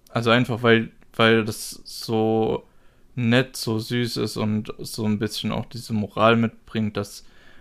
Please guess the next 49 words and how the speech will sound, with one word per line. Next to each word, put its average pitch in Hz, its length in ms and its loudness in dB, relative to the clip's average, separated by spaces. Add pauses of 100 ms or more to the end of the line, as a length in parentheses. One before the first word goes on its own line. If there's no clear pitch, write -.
(120)
man 107 240 0
sich, - 480 -4
äh, 101 560 0
wenn 113 120 2
man 113 180 4
sich 113 160 -4
auf 107 120 0
eine 110 120 0
Sache 110 280 0
einlässt, 113 400 -2
dann 104 120 -4
auch - 140 -8
ganz 113 280 -2
drauf - 240 -6
einlässt 113 420 2
und 113 140 -2
nicht 110 240 -2
nur 113 140 0
sagt, 110 260 0 (420)
"Ja, 107 180 6
okay, 110 380 4
ich - 160 -2
möchte 110 240 0
jetzt 104 160 0
Musik 123 380 -2
machen, 123 640 0 (100)
äh, 123 60 -4
aber 107 840 0
ich 117 120 -8
hab - 100 -10
da 101 240 4
jetzt - 480 -6 (140)
nicht 113 280 -8
so 101 220 -4
das 101 320 -6 (460)
große 117 340 0
Interesse 104 420 0
dran, 98 200 -4
dass - 160 -6
ich - 120 -14
mich - 180 -8
damit 101 520 -2
auch 92 340 0
außerhalb 104 460 -2
der 98 100 0
Übungsstunden 113 680 0
beschäftige" - 520 -8
oder - 340 0
so. 127 160 0